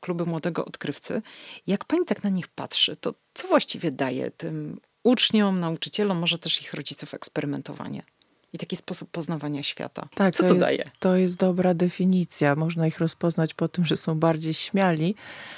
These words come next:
Speaker 2: e, nauczyciele, e, ale, ale też dzieci. I to jest to, co mówią o tych dzieciach nauczyciele, że co im daje uczestni-,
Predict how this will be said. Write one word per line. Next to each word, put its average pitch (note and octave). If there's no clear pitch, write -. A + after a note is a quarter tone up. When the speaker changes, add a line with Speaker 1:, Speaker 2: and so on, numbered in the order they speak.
Speaker 2:
e, D#3
nauczyciele, E3
e, F#3
ale, F#3+
ale F3+
też F3+
dzieci. E3+
I -
to -
jest -
to, G3
co F#3
mówią F3+
o E3+
tych E3
dzieciach E3+
nauczyciele, E3
że D3+
co F3+
im E3+
daje E3
uczestni-, F3